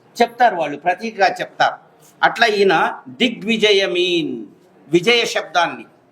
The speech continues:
కావ్యనామాన్ని తీసుకున్నాడు. తర్వాత తను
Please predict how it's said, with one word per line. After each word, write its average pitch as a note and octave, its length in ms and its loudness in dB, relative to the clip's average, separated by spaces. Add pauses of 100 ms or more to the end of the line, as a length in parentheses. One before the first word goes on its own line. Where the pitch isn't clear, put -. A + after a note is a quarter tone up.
(400)
కావ్యనామాన్ని F#3 880 2
తీసుకున్నాడు. C#3+ 500 -2 (460)
తర్వాత A3+ 440 2 (1080)
తను G3 180 4